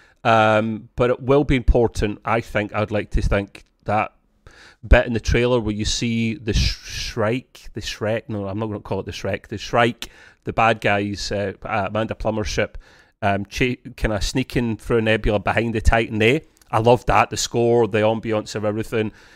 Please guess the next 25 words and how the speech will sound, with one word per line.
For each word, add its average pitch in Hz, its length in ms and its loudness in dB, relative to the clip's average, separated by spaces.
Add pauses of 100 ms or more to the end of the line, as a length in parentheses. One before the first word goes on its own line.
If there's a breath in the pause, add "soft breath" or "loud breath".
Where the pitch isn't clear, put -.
sneaking 131 420 0
up 117 220 6
in 117 100 6
it, 113 160 6 (340 soft breath)
trying 120 200 4
to 113 100 2
do 113 220 2
it 117 100 2
in. 110 320 2 (480 soft breath)
Um, 113 480 6
I 117 140 2
would 123 80 -2
like 117 200 0
to - 60 -8
think 113 280 -2
then, 107 220 0
because - 300 -4
it - 120 -8
partly 120 340 0
gets - 180 -8
smashed - 520 0
up, - 220 -4 (440 soft breath)
um, 98 560 -2 (200)
surprise, - 400 -8
surprise, 98 420 -6